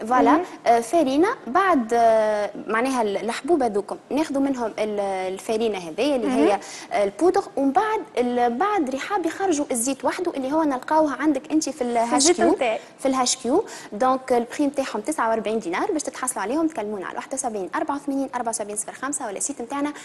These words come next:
Speaker 1: سمارت تي في تي ريشوبينغ بوان كوم. يقول قايل البودر اللي هي هذايا انا باش نوريها لكم كيفاش باش نستعملوها. الاستعمال نتاعها ساهل برشا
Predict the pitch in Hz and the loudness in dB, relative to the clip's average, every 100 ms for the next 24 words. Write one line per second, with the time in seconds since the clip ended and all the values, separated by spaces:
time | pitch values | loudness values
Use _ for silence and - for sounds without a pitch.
0 | - - 226 226 220 208 262 247 214 220 | -12 -8 -6 -4 -4 -2 -4 -4 -8 -6
1 | 262 269 247 226 - - - - - - | -6 -6 -6 -6 -8 -10 -16 -10 -8 0
2 | 381 349 370 359 302 294 262 208 - 220 | 0 2 4 4 2 -2 -2 -2 -4 -4
3 | 220 277 302 285 - - - - - - | 0 4 4 2 -6 -20 -20 -20 -20 -20
4 | - - 226 226 214 196 - 202 185 190 | -16 -4 2 2 2 -4 -6 -4 -4 0
5 | 311 349 349 - 302 370 392 262 254 - | 0 2 -2 0 0 2 0 0 0 2
6 | 294 - 247 226 208 190 - - 311 302 | 0 2 2 4 2 0 -10 -14 -2 0
7 | 359 415 453 403 320 330 247 - 247 190 | 4 6 8 6 4 2 2 2 2 2
8 | 214 294 | 0 0